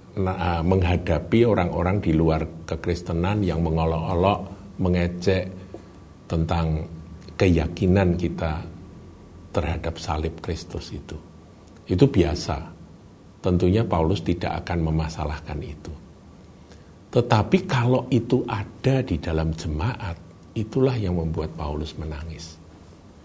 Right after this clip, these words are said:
Saudaraku, saya merenungkan akan ayat ini dan saya berpikir,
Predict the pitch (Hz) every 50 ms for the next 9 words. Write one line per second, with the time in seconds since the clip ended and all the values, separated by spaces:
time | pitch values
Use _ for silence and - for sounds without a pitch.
0 | - - - - - - - - - - - - - - - - - - - -
1 | - - - - 117 92 104 101 107 107 107 - - 131 143 156 156 - - -
2 | - - - - - - - - - - - - 120 151 156 139 123 117 113 117
3 | 117 110 107 113 131 135 131 107 98 - 104 101 107 98 98 101 98 98 - -
4 | 104 98 90 90 95 95 95 - 90 85 80 80 80 101 107 107 - 85 78 -
5 | 85 78 - - 85 78 85 82